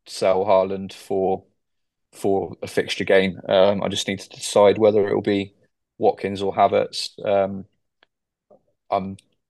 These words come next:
I'm sort of eighty percent veering towards Watkins, to be honest. Um, but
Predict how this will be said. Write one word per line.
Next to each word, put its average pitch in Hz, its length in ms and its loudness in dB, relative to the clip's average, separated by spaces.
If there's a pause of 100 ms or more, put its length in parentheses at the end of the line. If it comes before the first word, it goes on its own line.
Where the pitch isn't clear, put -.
(140)
I'm 92 240 0
sort - 280 -4
of 92 180 -4
eighty 95 340 0
percent - 460 -2
veering 98 480 0
towards 98 440 -6
Watkins, 98 580 0
to - 120 -10
be 104 100 -2
honest. 95 540 -2 (140)
Um, 104 440 -10 (1400)
but - 220 -2